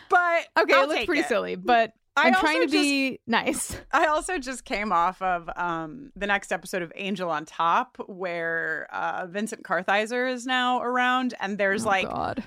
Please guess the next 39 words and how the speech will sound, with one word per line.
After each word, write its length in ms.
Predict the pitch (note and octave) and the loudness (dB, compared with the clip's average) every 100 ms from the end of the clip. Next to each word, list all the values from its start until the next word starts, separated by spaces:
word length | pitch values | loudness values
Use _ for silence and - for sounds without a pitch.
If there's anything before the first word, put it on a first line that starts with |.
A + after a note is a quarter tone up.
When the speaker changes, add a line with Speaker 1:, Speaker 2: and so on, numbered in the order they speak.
| - | -14
Speaker 1:
four 680 | - - - E4 C4 B3 A#3+ | -20 -20 0 4 6 4 2
hours 480 | G3 G#3+ G#3+ A#3+ A3+ | 2 2 2 0 0
of 100 | A#3 | -4
slow-mo 1080 | - - G#3 F#3+ G3 G#3 A3+ A#3 A#3+ A3+ A#3 - - | -4 -2 2 2 2 2 4 4 2 2 0 -4 -2
in 240 | G3+ G3+ | 0 0
a 200 | F#3 F#3 | -2 -2
forty-five 580 | - F#3 G#3+ F#3 F3+ F#3 | -2 -2 0 0 0 -4
minute, 640 | F#3 F3+ E3+ - - - - | -6 -2 -2 -4 -10 -18 -4
uh, 180 | F#3 E3+ | -2 0
television 480 | F3 E3+ E3 F#3+ G3 | 0 0 -2 -6 -6
show 320 | - F#3+ F#3 - | -2 2 2 2
all 240 | E3+ E3 | 0 0
at 80 | E3 | -4
the 80 | - | -4
Speaker 2:
In-, 180 | - | 0
Speaker 1:
top. 200 | C4 - | 2 0
Speaker 2:
incredible 580 | A#3+ - - C4 B3 G#3 | -4 -6 0 2 2 2
how 160 | G#3 G3 | 2 2
they 400 | F#3+ F#3 F3+ F#3+ | 2 0 0 -2
fit 420 | - - A#3+ G3+ | -6 -2 -2 0
four 220 | - A#3 | 0 2
hours 380 | G3+ G3+ C#4 A#3 | 2 2 2 2
<laughs> 0 | |
inside 340 | A#3 G#3+ F#3+ | 0 0 -2
forty-five 400 | - G3 G#3 F#3 | -2 -6 -4 -4
minutes. 240 | G3 D#3+ F3+ | -2 0 2
Speaker 1:
I 20 | |
know. 360 | G3+ E3 A2+ G3+ | 2 0 -4 -4
Uh, 420 | - G#3 G#3 F#3+ F#3+ | 0 2 4 2 0
Speaker 2:
But 80 | |
Speaker 1:
but 180 | F#3 B3 | 0 2
Speaker 2:
Vincent 280 | A3+ A#3+ A#3+ | 2 0 -2
Kartheiser 580 | C4 A3 B3+ A3+ G3+ G#3 | 2 2 2 0 -2 2
finds 220 | G#3 G3+ | 2 2
a 40 | |
way. 300 | G3 F#3 G3 A3 | 0 2 0 0
Speaker 1:
<laughs> 60 | - - C#4 - D#4 - C4+ - - - - | 0 0 -2 0 -2 0 -4 -4 -18 -20 -20
But, 380 | - - A#3+ B3 | -10 0 2 4
um, 720 | B3+ B3+ A#3 G#3+ G#3 G3 E3+ | 4 4 2 0 -6 -10 -12